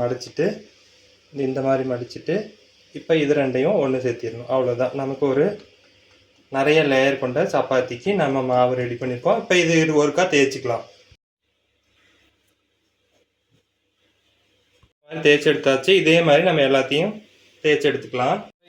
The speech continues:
இதே மாதிரி நம்ம எல்லாத்தையும் தேய்ச்சி எடுத்துக்கலாம். பாத்தீங்கன்னா, நான் வந்து கொஞ்சம் சதுரமா இருக்க மாதிரி தேய்ச்சிருக்கேன். இந்த மாதிரி தான் கடையில எல்லாம் கிடைக்கும், அது பார்க்கறதுக்கு ரொம்ப நல்லா இருக்கும். அதே மாதிரி தேய்ச்சி எடுத்துக்கலாம். ஒரு தோசைக்கல் வச்சிருக்கேன், கல் நல்லா சூடா இருக்கு. அடுப்பை வந்து மீடியம் ஃப்ளேமுக்கு மாத்திட்டு நம்ம செஞ்ச சப்பாத்தியை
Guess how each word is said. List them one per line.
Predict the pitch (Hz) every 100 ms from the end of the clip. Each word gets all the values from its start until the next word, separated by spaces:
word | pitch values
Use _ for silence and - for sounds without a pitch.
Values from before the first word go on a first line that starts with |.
| 165
இதே | 165 185
மாதிரி | 165 160
நம்ம | 190 165 151
எல்லாத்தையும் | 143 139 147 147 165 151
தேய்ச்சி | 143 139
எடுத்துக்கலாம். | 131 123 147 190
பாத்தீங்கன்னா, | 156 151 175
நான் | 160 135
வந்து | 139 151
கொஞ்சம் | 139 147 208 - _ _ _
சதுரமா | 180 170 175 170 170
இருக்க | 151 143
மாதிரி | 143 143 160
தேய்ச்சிருக்கேன். | 151 139 135 131 135
இந்த | 135 135
மாதிரி | 139 135
தான் | 156 160
கடையில | 143 139 135 131
எல்லாம் | 135 135
கிடைக்கும், | - - 139 196 - _ _ _
அது | 147 147
பார்க்கறதுக்கு | 139 139 139 139 160
ரொம்ப | 139 135
நல்லா | 127 127
இருக்கும். | 123 - 160 151
அதே | 131 139
மாதிரி | 135 -
தேய்ச்சி | 127 123
எடுத்துக்கலாம். | 131 131 117 117 - _ _ _ _ _
ஒரு | 160 156 143
தோசைக்கல் | 147 160 151
வச்சிருக்கேன், | 143 - 135 180
கல் | 185 143 151 143
நல்லா | 135 147
சூடா | 147 143 143
இருக்கு. | 131 156 220 - - - -
அடுப்பை | 165 190
வந்து | 165 185 170
மீடியம் | 160 156 151
ஃப்ளேமுக்கு | 147 139 131
மாத்திட்டு | 135 127 135 190
நம்ம | 214 160 143
செஞ்ச | 143 135 135
சப்பாத்தியை | 185 131 131 131 135